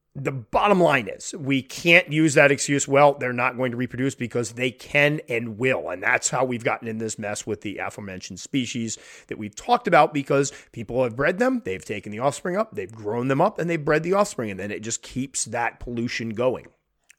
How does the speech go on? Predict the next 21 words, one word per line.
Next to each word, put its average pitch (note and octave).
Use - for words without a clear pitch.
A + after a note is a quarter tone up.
One D#3
species D3+
or A#2
type A2+
of G2+
species A#2+
hybridization G#2+
that G2
I F#2+
like A2+
to -
point G2+
out C#3+
is G2+
the F#2+
Brachypelma B2
baumgartneri, C3+
boimi D3+
or A2+
bami C#3+
hybrids. E3